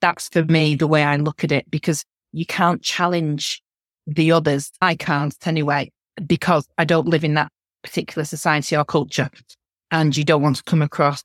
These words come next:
as that you are coming across with your Western values, which is something else that has been thrown there.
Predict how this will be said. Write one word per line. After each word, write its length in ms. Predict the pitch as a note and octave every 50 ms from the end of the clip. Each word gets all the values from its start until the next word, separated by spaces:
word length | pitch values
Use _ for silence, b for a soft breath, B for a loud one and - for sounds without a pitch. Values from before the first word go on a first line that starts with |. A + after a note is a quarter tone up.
| _ _ -
as 380 | E3 D3+ D3 C3+ - - - _
that 200 | E3 C#3+ F3 -
you 160 | D3+ D3+ D3+ D3+
are 240 | D3 D3+ D3+ D3+
coming 240 | D3 - - E3 D3+
across 340 | D3+ - - D#3 D3 - -
with 180 | - D3+ C3 - - _
your 140 | - E3+ E3
Western 440 | D#3+ F3+ F#3 E3+ - - F#3+ F3+ F3
values, 460 | F3+ F#3 G#3+ C4+ B3+ A3 F3 D#3 F3
which 180 | E3+ - -
is 80 | F#3+ -
something 280 | - G#3 - - F#3 F#3
else 180 | G#3 B3 -
that 120 | - - -
has 120 | F#3 E3+
been 220 | - E3 E3 E3
thrown 400 | D3 - F3 E3+ D#3+ D#3 D#3 D#3
there. 240 | D3+ D3+ D3+ D3 D3+